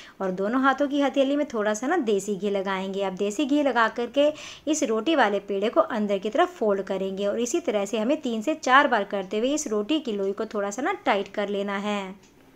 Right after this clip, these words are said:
रोटी की लोई जितनी ज़्यादा टाइट होगी, नमक ये उतना ही ज़्यादा सोख सकेगी। रोटी की लोई बनने के बाद बीचों बीच इस तरह से इसके अंदर गड्ढा कर देंगे। अब गरम सब्जी के अंदर इस पेड़े को डाल देंगे। पेड़े को डालने के बाद हमें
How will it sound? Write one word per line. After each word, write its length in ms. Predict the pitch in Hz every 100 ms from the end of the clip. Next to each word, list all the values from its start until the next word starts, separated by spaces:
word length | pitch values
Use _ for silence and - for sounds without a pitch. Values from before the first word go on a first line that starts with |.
| - 202
रोटी 300 | 214 214 302
की 100 | 311
लोई 160 | 311
जितनी 340 | 254 196 226 285
ज़्यादा 220 | 294 294
टाइट 400 | 311 262 254 285
होगी, 220 | 285 285 294
नमक 380 | 233 240 302 240
ये 100 | 240
उतना 280 | 220 220 208
ही 140 | 196
ज़्यादा 280 | 196 190 302
सोख 320 | - 226 196
सकेगी। 560 | - 202 190 196 190 202
रोटी 280 | 190 190 277
की 80 | 294
लोई 180 | 294 302
बनने 340 | 220 247 294 302
के 120 | 269
बाद 120 | 269
बीचों 340 | 214 262 285 214
बीच 160 | 208
इस 160 | 202 196
तरह 160 | 196 190
से 100 | 208
इसके 280 | 190 214
अंदर 220 | 196 247 311
गड्ढा 360 | 233 190 202 190
कर 180 | 196
देंगे। 600 | 185 196 196 202 196 185 202 - _ - - - _ - 214
अब 160 | 196
गरम 280 | 196 220 339
सब्जी 320 | 302 220 240
के 160 | 254 294
अंदर 220 | 277 302
इस 120 | 311
पेड़े 280 | - 220 220
को 120 | 220 330
डाल 400 | 214 196 180 180
देंगे। 340 | 190 190 190 190
पेड़े 300 | 196 220 302
को 140 | 311
डालने 480 | 226 208 247 277 294
के 160 | 294 294
बाद 240 | 285 294
हमें 240 | 269 262